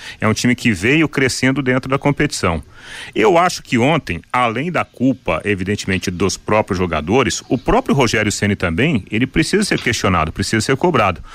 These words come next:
Porque, ao contrário do Fluminense contra o Flamengo, quando o Abel Braga mudou o time do Fluminense,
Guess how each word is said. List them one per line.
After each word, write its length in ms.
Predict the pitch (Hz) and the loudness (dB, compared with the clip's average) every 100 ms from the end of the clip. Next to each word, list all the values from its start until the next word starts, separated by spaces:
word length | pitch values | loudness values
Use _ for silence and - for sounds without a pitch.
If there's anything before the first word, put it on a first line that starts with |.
| - - | -18 -2
Porque, 320 | 165 160 127 - | 0 0 -2 2
ao 160 | 160 226 | 2 2
contrário 680 | - 202 160 165 196 233 | 0 -4 -2 0 2 2
do 80 | 190 | -2
Fluminense 680 | - 156 131 104 110 110 104 | 0 0 0 2 0 -2 -4
contra 340 | - 101 - | -2 -2 -4
o 20 | |
Flamengo, 600 | 95 92 85 120 151 82 - _ | -4 -2 2 2 0 -2 -10 _
quando 260 | - 107 104 | -4 0 2
o 60 | |
Abel 500 | 98 85 95 90 80 | 2 2 2 2 0
Braga 480 | 73 95 92 85 76 - - - - - | -2 0 2 0 -6 -8 -20 -20 -20 -4
mudou 340 | 101 98 110 113 | 0 2 2 0
o 40 | |
time 260 | - 104 90 | 0 -4 -4
do 80 | |
Fluminense, 760 | 85 101 85 92 117 113 - 82 | -4 -4 -2 0 0 -2 -4 -12